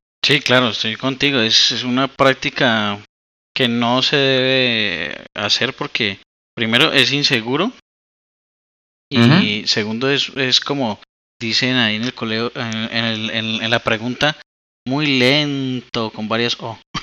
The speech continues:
Speaker 2: <laughs> Vale. Bien, cuando utilizamos la, una tecnología H T T P, por ejemplo, para hacer el envío de información por res o DataSnap o algo así,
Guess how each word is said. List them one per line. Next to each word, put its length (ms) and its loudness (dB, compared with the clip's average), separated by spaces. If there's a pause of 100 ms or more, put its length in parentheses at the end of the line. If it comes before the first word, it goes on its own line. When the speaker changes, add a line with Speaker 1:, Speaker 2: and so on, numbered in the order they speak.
(1120)
Speaker 2:
<laughs> 440 2 (520)
Vale. 380 4 (380)
Bien, 320 4 (140)
cuando 920 4
utilizamos 600 2
la, 580 6
una 200 4
tecnología 460 6
H 180 4
T 100 0
T 160 0
P, 180 6
por 140 0
ejemplo, 380 2
para 220 2
hacer 260 2
el 100 4
envío 400 6
de 80 6
información 800 2 (340)
por 320 4
res 380 6
o 220 0
DataSnap 580 2
o 80 4
algo 160 2
así, 380 0